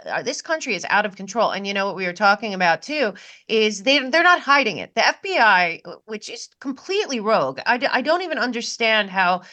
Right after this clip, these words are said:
the American people aren't finding unity in this complete insanity that is going on. But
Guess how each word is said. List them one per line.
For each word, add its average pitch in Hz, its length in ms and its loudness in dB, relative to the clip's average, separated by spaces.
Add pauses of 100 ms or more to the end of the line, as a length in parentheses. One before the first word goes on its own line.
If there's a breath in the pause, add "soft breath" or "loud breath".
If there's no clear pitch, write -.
(140 loud breath)
the 208 80 -6
American 226 400 2
people 240 300 -6
aren't 202 320 0
finding 190 420 0
unity 226 520 -4
in 208 260 -4
this 190 240 -6
complete 254 480 -8
insanity 196 720 -2
that 170 160 -2
is 165 100 -6
going 175 320 -2
on. 180 260 0
But 175 220 2